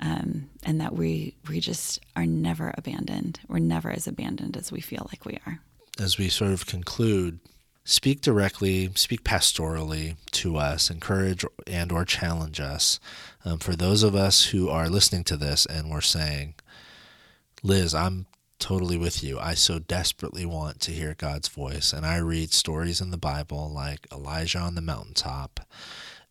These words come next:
Speaker 2: and, um, God rushes in, and, and then, like,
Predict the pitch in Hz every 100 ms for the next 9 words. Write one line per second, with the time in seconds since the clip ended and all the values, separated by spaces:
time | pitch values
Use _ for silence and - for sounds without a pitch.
0 | - 80 73 71 69 71 71 76 - 73
1 | 69 76 - 71 78 78 - 90 73 69
2 | - 87 85 95 98 95 76 69 73 _
3 | - - - _ 80 80 80 78 73 73